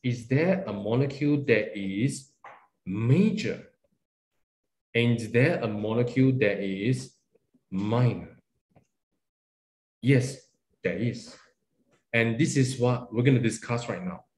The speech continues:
So this is the most important part in your entire alkene chemistry,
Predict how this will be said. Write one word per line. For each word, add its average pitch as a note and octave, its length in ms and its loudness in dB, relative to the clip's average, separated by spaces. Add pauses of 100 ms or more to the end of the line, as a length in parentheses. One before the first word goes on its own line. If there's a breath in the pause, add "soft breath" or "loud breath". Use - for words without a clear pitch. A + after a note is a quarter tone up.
(280)
So F#3 180 6
this B3+ 280 6
is D3+ 240 4
the C3 120 6
most C3+ 560 2
important C3 560 -2
part A2+ 300 -6
in A2+ 80 -6
your A2 120 -8
entire A2+ 600 -4
alkene A#2 500 -6
chemistry, F#2 480 -10